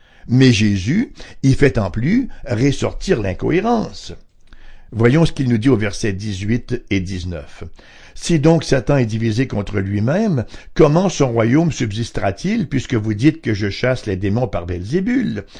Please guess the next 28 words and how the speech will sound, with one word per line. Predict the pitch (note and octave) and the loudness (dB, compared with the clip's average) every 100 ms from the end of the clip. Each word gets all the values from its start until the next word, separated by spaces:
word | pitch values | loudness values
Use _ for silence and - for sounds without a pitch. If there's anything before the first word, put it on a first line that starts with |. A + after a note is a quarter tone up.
| - - - | -20 -20 0
Et | - B2 | 6 6
si | A#2 - - G#3+ | 6 -2 2 4
moi, | D3+ C3 G#2 G2+ D#3 A#3 - - - - - | 6 4 4 4 2 0 -10 -20 -20 -16 -6
je | G2 B2 | 2 4
chasse | A#2+ - C3 B2+ | 4 4 4 4
les | B2 G#2 | 2 2
démons | G#2+ G#2 A#2 | 2 2 2
par | - G2+ | 0 -2
Belzébul, | F#2+ G2+ G2 F#2+ F2 G2 G2 F2 - - | 0 -2 -2 -4 -4 -4 -4 -6 -12 -10
vos | G#2+ C3+ C#3+ | 0 2 2
fils, | - B2+ A#2 - - - - - | 2 2 2 0 -8 -8 -10 -2
par | C3 A#2+ | 2 2
qui | - D3+ | 4 4
les | A2 F#2+ | 4 2
chassent-ils ? | - F3+ - - B3+ G#2 E2+ G2 - - - | 0 -2 -2 -4 -2 -2 -4 -8 -12 -20 -16
C'est | - G2+ | -6 -6
pourquoi | F2+ E2+ - G2+ C3 D3 - - | -4 -8 -4 0 2 0 -10 -2
ils | - A2 | 0 2
seront | - F#2+ A#2+ C#3 - | 2 0 0 0 -2
eux-mêmes | F2+ A#2 C#3 | -2 0 -2
vos | F#2+ G2+ | -2 -2
juges. » | G2 D3+ F#3+ - E2+ - - | -2 -2 -4 -6 -10 -14 -12
Qu'est-ce | - A3 | -2 0
que | - | 0
Jésus | G#2 G2 F#2 A2 | 0 -2 -2 -4
veut | F#2 | -4
dire | E2+ F2 F2 | -8 -8 -10
ici ? | D#2 - - | -12 -14 -18